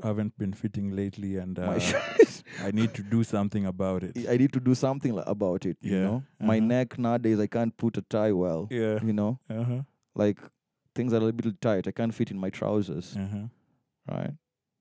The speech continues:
Speaker 2: And people say that's a, that's a sign of success. That's a sign of your body failing, bro.
Speaker 1: Yeah.
Speaker 2: So success is imperative, is, is, is, is, is,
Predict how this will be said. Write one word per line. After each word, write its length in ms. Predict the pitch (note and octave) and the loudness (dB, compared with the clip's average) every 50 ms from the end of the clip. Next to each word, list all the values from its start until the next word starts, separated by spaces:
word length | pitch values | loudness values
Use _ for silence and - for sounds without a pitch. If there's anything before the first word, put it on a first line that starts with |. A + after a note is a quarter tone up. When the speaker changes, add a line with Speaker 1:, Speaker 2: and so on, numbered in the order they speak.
| _ _ _ - | _ _ _ -12
Speaker 2:
And 60 | A#2 | -12
people 200 | - A#2 - G#2+ | -6 -2 -2 -2
say 100 | G#2 A2 | 0 0
that's 200 | G2+ G2 - - | 0 0 0 -2
a, 200 | F#2+ F2+ E2+ D#2+ - | -4 -4 -4 -6 -6
that's 160 | - F#2+ G#2+ | -8 -6 -6
a 80 | - F#2+ | -6 -8
sign 200 | - - E2+ D2+ | -6 -6 -6 -6
of 120 | D2+ D#2+ | -8 -10
success. 520 | - - - - - - - - - - - - | -10 -12 -14 -14 -10 -8 -8 -8 -8 -10 -10 -8
That's 220 | - G#2 - - | -8 -8 -6 -6
a 60 | B2 A#2 | -8 -8
sign 260 | - - - B2 A#2 | -6 -6 -6 -4 -4
of 100 | G#2+ G2 | -4 -2
your 120 | G#2 G2 G2+ | -4 -2 0
body 260 | G2+ G#2+ A#2 A2+ G2 | 0 0 0 0 -2
failing, 480 | - - F#2+ G2 G#2+ A2+ G2+ F2 E2 | -4 -4 -6 -6 -4 -4 -6 -6 -6
bro. 240 | E2+ E2 E2 - A#2 - | -6 -6 -6 -6 -6 -4
Speaker 1:
Yeah. 340 | - A2+ D3 F#3 F3+ B2 F#2+ G2 - _ _ _ _ _ _ _ _ _ _ _ _ _ _ _ _ _ _ _ _ _ | -4 -2 -2 -2 -2 -4 -6 -8 -12 _ _ _ _ _ _ _ _ _ _ _ _ _ _ _ _ _ _ _ _ _
Speaker 2:
So 120 | - - | -10 -10
success 440 | B2+ - B2+ - - - D3 D3+ - | -6 -6 -6 -6 -4 -4 -4 -2 0
is 120 | B2+ G#2+ G#2+ | -2 0 0
imperative, 580 | G#2+ G#2 - - - - - - - - - - | -2 -2 -2 -4 -2 -2 -4 -4 -6 -8 -6 -2
is, 220 | - G#2+ G2 - | -2 -2 -2 -2
is, 200 | D#2+ A2 G#2 F#2+ | -4 -4 -4 -2
is, 180 | F#2 A2 G2+ G2+ | -4 -4 -4 -4
is, 260 | - - G#2+ G#2 G2 - | -4 -4 -4 -4 -4 -4
is, 260 | - G#2+ G2+ F#2+ | -4 -4 -4 -4